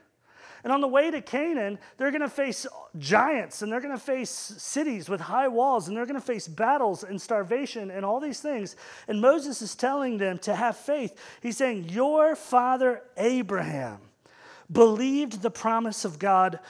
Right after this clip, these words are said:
for you enough to buy a burial plot in this land he was a foreigner in,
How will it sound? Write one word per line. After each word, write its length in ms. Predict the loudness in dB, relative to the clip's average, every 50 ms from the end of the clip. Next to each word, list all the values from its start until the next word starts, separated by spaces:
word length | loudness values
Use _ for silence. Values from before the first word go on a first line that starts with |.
| -20 -20 _
for 240 | -16 -4 -2 0 0
you 280 | 0 0 0 0 0
enough 680 | 0 -2 0 2 2 2 2 0 -4 -10 -16 -20 -20 -20 -20 _ _ _ -20 -20 -20 _ _
to 120 | -8 -8 -6
buy 260 | 2 2 4 4 4
a 80 | 2 0
burial 560 | -4 -2 0 2 2 2 2 2 2 2 0
plot 400 | -2 0 0 0 0 0 -2 -6
in 100 | -6 -6
this 200 | -6 -6 -6 -6
land 260 | -4 -4 -4 -4 -6
he 100 | -8 -8
was 160 | -8 -8 -8
a 80 | -8 -10
foreigner 680 | -10 _ _ 0 0 2 2 0 0 -2 -4 -6 -6 -6
in, 260 | -8 -8 -10 -10 -12